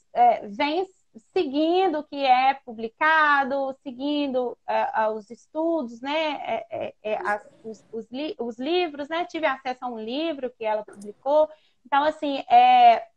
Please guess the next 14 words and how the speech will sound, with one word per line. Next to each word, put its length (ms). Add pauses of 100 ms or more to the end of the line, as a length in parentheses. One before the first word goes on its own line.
(120)
é, 720 (280)
isso 960
foi 160
assim 220
que 80
eu 120 (560)
comecei 440
a 80
minha 140
cam-, 300 (120)
caminhada 720 (100)
seguindo 400
a 120
Billy. 360